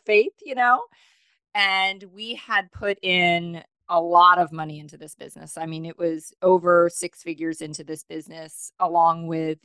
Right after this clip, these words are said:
you know, years at this point, a couple years of time.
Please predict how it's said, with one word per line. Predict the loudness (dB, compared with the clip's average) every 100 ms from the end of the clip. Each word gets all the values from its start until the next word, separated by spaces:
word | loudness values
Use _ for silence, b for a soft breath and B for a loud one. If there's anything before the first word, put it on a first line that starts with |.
| _
you | -14
know, | -12
years | -12 4 4 4 -2 -16
at | -16
this | -16 -20
point, | _ -18 -16
a |
couple | -8 -6 -2
years | -4 -2 -2 -2 -4 -10
of | -2 -2 -2
time. | -2 2 2 0 -8